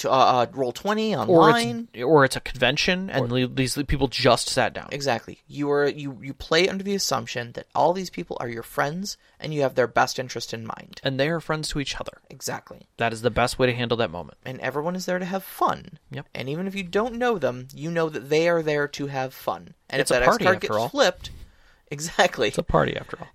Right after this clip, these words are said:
Speaker 1: If their, if the X card gets flipped, it's because someone's not having fun at the table.
Speaker 2: Exactly.
Speaker 1: And
Speaker 2: Exactly.
Speaker 1: so, um, if, I mean, if it's, if you feel comfortable and safe discussing what the trigger was,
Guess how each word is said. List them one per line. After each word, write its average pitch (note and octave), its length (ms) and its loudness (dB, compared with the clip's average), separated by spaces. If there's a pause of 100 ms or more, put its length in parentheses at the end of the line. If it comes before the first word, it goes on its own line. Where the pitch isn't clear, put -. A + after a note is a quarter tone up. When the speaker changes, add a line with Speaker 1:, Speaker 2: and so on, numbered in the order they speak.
Speaker 1:
If E3 220 4
their, F#3 160 2
if D3 360 0
the B2+ 80 4
X - 160 -4
card F#3 180 0
gets - 160 -10
flipped, - 280 -2
it's - 140 -16
because C#3 280 -4
someone's A#2+ 400 -6
not A2+ 260 -4
having G#2+ 380 -8
fun G2 240 -8
at - 80 -20
the - 60 -20
table. - 440 -14
Speaker 2:
Exactly. - 580 -14 (240)
Speaker 1:
And A#2 100 -12
Speaker 2:
Exactly. - 360 -10
Speaker 1:
so, A#2+ 220 0 (380)
um, B2+ 400 0 (160)
if, D3 240 -2
I D3+ 60 0
mean, D3 240 -8
if D3+ 180 -6
it's, - 160 -12 (340)
if - 140 -12
you E3 80 -8
feel E3 380 -6
comfortable G3 720 -6 (180)
and B2+ 160 -12
safe - 720 -6 (260)
discussing D3+ 800 -2
what C#3 280 0
the - 80 -14
trigger C#3 340 -4
was, C#3 560 -2